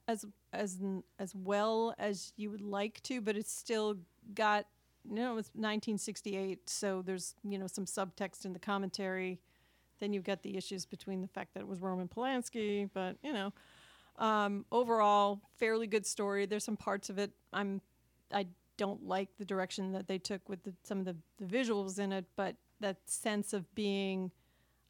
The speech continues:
isolated and gaslighted and, and all that is,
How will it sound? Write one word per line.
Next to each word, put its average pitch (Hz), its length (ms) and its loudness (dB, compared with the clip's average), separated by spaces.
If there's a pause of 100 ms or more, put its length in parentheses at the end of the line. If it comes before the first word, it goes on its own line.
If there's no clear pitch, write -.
isolated 190 600 2
and 180 140 -2
gaslighted 190 720 2
and, 190 320 -4
and 190 200 -2
all 190 180 0
that 190 300 0
is, 180 240 -8